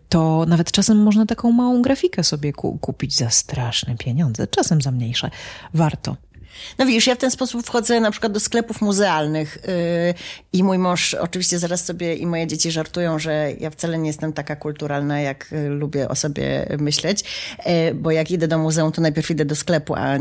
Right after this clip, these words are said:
Speaker 2: wcale nie oglądać, y, ekspozycję, ale tam właśnie często można różne, różne cymysiki znaleźć i właśnie jakieś piękne grafiki, czy jakieś reprodukcje,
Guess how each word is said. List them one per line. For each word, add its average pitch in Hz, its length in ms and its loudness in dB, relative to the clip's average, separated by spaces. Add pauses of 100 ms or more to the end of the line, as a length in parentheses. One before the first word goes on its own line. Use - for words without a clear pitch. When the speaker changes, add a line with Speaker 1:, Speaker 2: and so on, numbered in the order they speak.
(120)
Speaker 2:
wcale 143 300 -2
nie 143 320 0
oglądać, 143 680 -2
y, 151 420 -2
ekspozycję, 170 680 -2 (360)
ale 196 260 2
tam 202 200 2
właśnie 202 260 0
często 190 320 2
można 180 680 2
różne, 170 680 2
różne 175 220 -2
cymysiki 175 580 -2
znaleźć 170 600 0
i 160 200 -2
właśnie 165 420 -4
jakieś 156 280 -4
piękne 165 320 -6
grafiki, 170 460 -4
czy 175 100 -4
jakieś 165 220 -4
reprodukcje, 175 880 -2